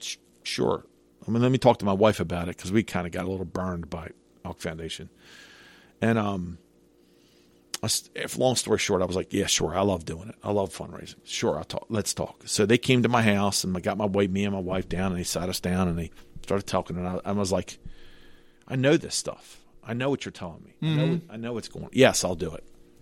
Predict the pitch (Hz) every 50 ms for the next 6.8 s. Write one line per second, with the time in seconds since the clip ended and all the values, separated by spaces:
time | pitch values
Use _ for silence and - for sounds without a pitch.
0 | - - - - - - - - - - 135 143 143 - - - - 120 101 120
1 | 120 113 113 110 104 - 104 92 104 98 92 90 - - - 107 101 85 98 98
2 | 98 98 92 85 90 87 90 104 113 117 104 104 - - 107 107 104 101 98 101
3 | 92 95 95 90 98 101 98 98 98 98 95 95 90 98 98 95 - - - 85
4 | - - 98 95 95 92 - - - - 98 95 90 92 90 - - 85 73 -
5 | - - _ _ _ _ - 180 262 240 180 135 120 107 107 107 - - - -
6 | 107 107 101 95 104 110 120 120 117 113 110 104 107 104 101 -